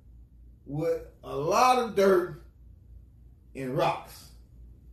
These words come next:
and kick 'em. I'm gonna tell you why. Because every time I go to goddamn Publix,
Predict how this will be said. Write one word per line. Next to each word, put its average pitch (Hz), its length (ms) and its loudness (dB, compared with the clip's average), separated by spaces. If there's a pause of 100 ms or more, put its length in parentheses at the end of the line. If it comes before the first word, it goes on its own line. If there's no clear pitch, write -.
(120)
and 139 160 -6
kick 339 220 2
'em. 185 220 -2 (920)
I'm 190 80 -6
gonna 202 100 0
tell 214 140 0
you 170 140 4
why. - 220 -4 (560)
Because 180 260 -2
every 269 240 6
time 233 320 -4
I 220 120 -6
go 214 200 0
to 175 100 -6
goddamn 190 540 -4 (100)
Publix, 151 340 -4